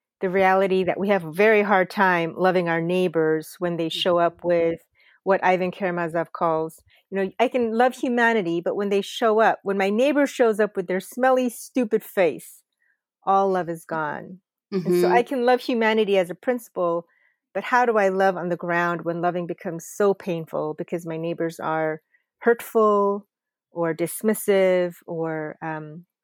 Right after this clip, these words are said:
Speaker 1: so many things that transgress my own humanity? So how do I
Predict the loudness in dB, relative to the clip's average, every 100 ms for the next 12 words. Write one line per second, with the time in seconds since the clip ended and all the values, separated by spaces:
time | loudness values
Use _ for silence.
0 | _ _ _ -8 2 2 4 0 0 0
1 | 0 -2 -4 -4 -6 -6 -4 -2 -2 -2
2 | -6 -4 -2 -2 -4 -8 -8 -8 -10 -10
3 | -12 _ _ _ _ -4 0 2 2 4
4 | 4 6 4 2